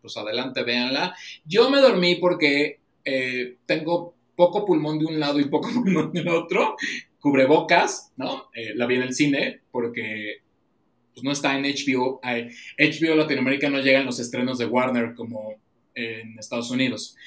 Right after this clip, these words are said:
Entonces, pues, ni modo, te tienes que fletar y si quieres ir al cine o esperarte. Y la verdad es que el tipo de películas, eh, de superhéroes, pues, como me gustan, dije, "Voy a verlas".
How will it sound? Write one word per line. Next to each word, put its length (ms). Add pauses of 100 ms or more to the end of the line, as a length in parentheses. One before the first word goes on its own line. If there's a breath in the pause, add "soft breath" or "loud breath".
(120 loud breath)
Entonces, 340
pues, 160
ni 80
modo, 320
te 80
tienes 200
que 100
fletar 360
y 240
si 200
quieres 340
ir 100
al 100
cine 300
o 240
esperarte. 600 (320 loud breath)
Y 320
la 120
verdad 160
es 60
que 60
el 80
tipo 180
de 60
películas, 680
eh, 340 (300)
de 120
superhéroes, 460
pues, 180
como 160
me 100
gustan, 380
dije, 340
"Voy 100
a 60
verlas". 460